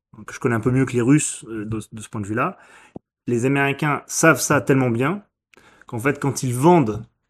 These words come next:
un F seize, par exemple, qui est un super produit, un F seize, ils, ils vendent les F seize à tout le monde, les F seize, euh, au pays étranger, ils conservent, euh, la chaîne industrielle.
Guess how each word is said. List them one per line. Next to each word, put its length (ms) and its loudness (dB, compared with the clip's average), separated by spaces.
un 240 -4
F 60 -8
seize, 280 2
par 200 -8
exemple, 420 -8
qui 80 -20
est 60 -12
un 40 -10
super 220 -6
produit, 380 -2
un 100 -8
F 40 -16
seize, 180 -2
ils, 100 -4
ils 100 -6
vendent 200 -6
les 240 -8
F 60 -14
seize 120 -6
à 60 -4
tout 80 -6
le 60 -2
monde, 160 -8
les 160 4
F 60 -4
seize, 560 2
euh, 160 -4
au 80 -6
pays 160 -2
étranger, 560 -4
ils 100 -8
conservent, 560 0
euh, 340 -6
la 80 -6
chaîne 160 -2
industrielle. 400 -4